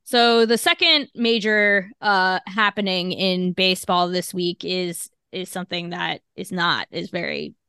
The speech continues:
distressing that we are going to talk about, that we still don't know the, the details of. And this is still very much a developing thing, and we will, uh, keep talking about it as we find out more. Um,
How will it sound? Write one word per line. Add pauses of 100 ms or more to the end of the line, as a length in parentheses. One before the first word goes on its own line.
(120)
distressing (460)
that
we
are
going
to
talk
about,
that
we
still
don't
know
the,
the
details
of.
And
this
is
still
very
much
a
developing
thing,
and
we
will, (560)
uh, (240)
keep
talking
about
it
as
we
find
out
more. (160)
Um,